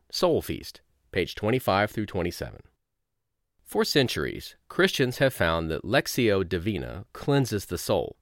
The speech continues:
thus the label, Reading for Holiness. Try this exercise.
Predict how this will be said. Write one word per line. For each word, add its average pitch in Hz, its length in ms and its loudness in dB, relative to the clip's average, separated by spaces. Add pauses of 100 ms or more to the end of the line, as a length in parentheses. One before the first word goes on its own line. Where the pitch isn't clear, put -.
thus 110 380 0 (100)
the 107 160 0
label, 127 520 2
Reading 113 300 2
for 104 160 2
Holiness. 113 600 -2 (600)
Try 226 180 2
this 165 220 2
exercise. - 640 -2